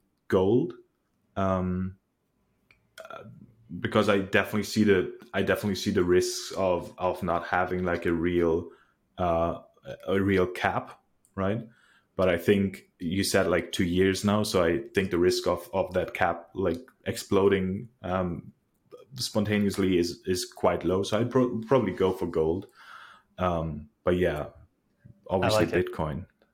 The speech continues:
Speaker 2: Yeah, it's a tough question. It, it
Speaker 1: Yeah, it
Speaker 2: really
Speaker 1: really
Speaker 2: gets people
Speaker 1: is.
Speaker 2: thinking. <laughs>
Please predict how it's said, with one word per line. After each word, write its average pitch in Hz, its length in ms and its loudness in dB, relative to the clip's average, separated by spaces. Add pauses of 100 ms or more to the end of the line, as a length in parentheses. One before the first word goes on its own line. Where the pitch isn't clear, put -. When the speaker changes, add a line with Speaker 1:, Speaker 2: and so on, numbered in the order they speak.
(380)
Speaker 2:
Yeah, 120 180 8
it's - 140 -2
a - 20 -14
tough - 200 4
question. 104 440 0 (180)
It, 113 200 0
it - 40 -2
Speaker 1:
Yeah, 123 40 0
it 120 100 4
Speaker 2:
really 117 300 8
Speaker 1:
really 120 80 8
Speaker 2:
gets 104 160 6
people 90 220 0
Speaker 1:
is. - 60 -4
Speaker 2:
thinking. 104 360 -2 (140)
<laughs> - 0 -